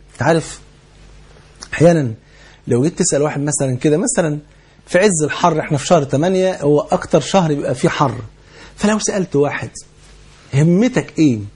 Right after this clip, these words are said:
في الحر ده؟" "والله أنا نفسي في حاجة ساقعة"، والتاني: "والله نفسي في مروحة"، والتالت: "والله نفسي في مكيف"،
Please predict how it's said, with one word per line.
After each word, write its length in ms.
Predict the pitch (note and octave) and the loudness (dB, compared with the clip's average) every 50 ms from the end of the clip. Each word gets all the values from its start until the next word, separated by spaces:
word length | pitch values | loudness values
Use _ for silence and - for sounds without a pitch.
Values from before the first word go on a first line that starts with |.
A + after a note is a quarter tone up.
| - _ _ _ - | -20 _ _ _ -4
في 80 | - | 0
الحر 320 | C#3+ C3 - - E3 C#3 B2+ | 0 0 2 2 2 2 2
ده؟" 200 | B2 B2 A#2+ B2+ - _ _ _ - - - - - - - | -2 -4 -6 -8 -10 _ _ _ -20 -20 -20 -20 -20 -14 -6
"والله 260 | - A#2 C3 D3+ E3 | -2 2 2 2 2
أنا 100 | D3+ C#3+ | 2 0
نفسي 280 | D#3 F3 F3 - - C3 | -2 -4 -4 -6 -6 -6
في 60 | - | -4
حاجة 160 | - F3 E3+ | -2 0 0
ساقعة"، 300 | D3+ - F#3+ - G#2+ G#2+ A#2 - - - - - _ _ - - - - - - _ _ - | 0 0 -2 -4 -6 -10 -14 -16 -18 -20 -20 -20 _ _ -20 -20 -20 -20 -20 -20 _ _ -4
والتاني: 540 | C3 C#3 C#3 C#3 - F3 F#3 F3+ F3 E3+ D#3+ | -2 -2 0 2 4 4 4 4 4 0 -2
"والله 420 | D#3+ C3 A#2+ A#2+ B2 C3+ C#3+ D3+ | -2 -2 -2 0 0 0 0 -2
نفسي 220 | E3+ - - - C#3+ | -2 -4 -4 -6 -6
في 140 | - - | -2 2
مروحة"، 340 | D3+ D3+ F3 F3+ - - G#2+ - - _ _ _ _ _ _ _ _ _ _ _ - - | 2 4 4 2 0 -4 -10 -10 -12 _ _ _ _ _ _ _ _ _ _ _ -8 -2
والتالت: 480 | C3 C#3 C3+ C3+ E3+ F#3 F#3 F3 E3 D3 | -2 -2 2 4 4 6 6 4 2 0
"والله 240 | C3 B2+ D3 D#3 | 0 2 2 0
نفسي 240 | D#3 E3+ E3 - - | 0 0 -2 -4 -6
في 120 | - - D#3+ | -2 0 0
مكيف"، 540 | D#3 B2+ - F#3 F#3 D3+ B2+ A2+ - - | 2 4 4 4 4 4 0 -2 -4 -10